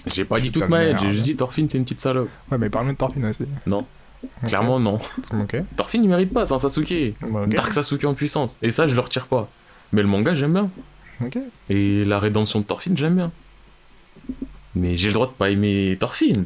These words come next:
Speaker 2: Bonjour, j'ai étudié, je te plaît. <laughs> Je suis pas à l'aise.
Speaker 1: Ah, mais faites Vinland. En plus, il y a l'anime, je sais plus si c'est cette saison qui sort, je
Speaker 2: Ah,
Speaker 1: crois.
Speaker 2: c'est vrai qu'il y a l'anime.
Speaker 1: Et il m'a
Speaker 2: Il y a
Speaker 1: l'air,
Speaker 2: pas un
Speaker 1: euh,
Speaker 2: mélange de trois D et de deux D ?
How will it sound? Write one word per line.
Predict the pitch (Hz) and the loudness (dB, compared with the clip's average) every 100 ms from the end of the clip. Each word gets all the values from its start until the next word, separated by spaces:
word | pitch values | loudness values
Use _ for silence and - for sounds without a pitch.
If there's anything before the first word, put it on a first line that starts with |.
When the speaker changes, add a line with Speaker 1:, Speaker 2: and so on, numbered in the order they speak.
| 135 | -2
Speaker 2:
Bonjour, | - | -4
j'ai | 160 | -4
étudié, | - 117 | -2 -2
je | 139 | -2
te | - | -2
plaît. | 120 156 | 0 2
<laughs> | - - 226 - - - - - - - 247 240 165 | 4 4 2 2 0 -2 -2 -6 -8 -4 -2 -2 -2
Je | 165 | 0
suis | 175 | 0
pas | 160 135 | 2 2
à | |
l'aise. | 113 120 - - - - - 508 - - - 302 - - - - - - - - - | 2 2 0 -6 -8 -8 -8 -8 -10 -12 -4 -2 0 -2 -4 -6 -12 -16 -14 -8 -4
Speaker 1:
Ah, | 139 151 | 2 4
mais | 127 | 4
faites | 151 139 | 4 2
Vinland. | 127 139 131 | 2 2 2
En | 104 | 0
plus, | - | 0
il | - | 2
y | |
a | |
l'anime, | 104 107 120 113 - | 2 4 4 2 -2
je | - | -4
sais | 101 | -2
plus | 147 | 0
si | 185 | -2
c'est | - | -2
cette | 117 117 | -2 -2
saison | - 110 113 | 0 0 0
qui | 104 104 | 0 -2
sort, | - 170 202 | 0 -2 0
je | 135 | 2
Speaker 2:
Ah, | |
Speaker 1:
crois. | 170 190 | 2 2
Speaker 2:
c'est | - | 2
vrai | 131 | 0
qu'il | 160 | 2
y | 135 | 2
a | |
l'anime. | 131 147 139 120 104 | 2 2 2 2 0
Speaker 1:
Et | 104 | 2
il | 110 | 4
m'a | 113 | 4
Speaker 2:
Il | 123 | 4
y | |
a | |
Speaker 1:
l'air, | 143 | 6
Speaker 2:
pas | - | 6
un | |
Speaker 1:
euh, | 185 | 4
Speaker 2:
mélange | 160 147 | 4 4
de | 143 | 2
trois | 143 156 | 2 2
D | 151 165 | 4 4
et | 160 | 4
de | 131 139 135 | 4 4 4
deux | 139 | 2
D ? | 147 185 | 2 2